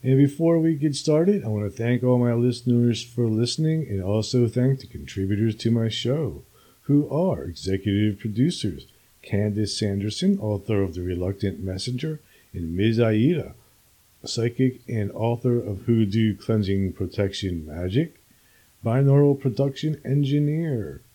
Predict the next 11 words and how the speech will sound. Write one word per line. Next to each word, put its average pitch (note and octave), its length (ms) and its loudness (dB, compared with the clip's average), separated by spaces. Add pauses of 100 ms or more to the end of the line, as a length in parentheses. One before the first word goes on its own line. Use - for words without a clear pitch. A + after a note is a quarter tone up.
(100)
Damien F#2 460 -2
Keller, B2 560 -2 (280)
author G2+ 440 -2
of F#2 100 -4
Sounds F#2 400 -2
Good, F2 340 -6
Sounds F#2 520 -4
Great, G2+ 420 -4 (580)
and C#3 680 -4 (640)
Jared G2 500 0
Murphy, G2+ 720 0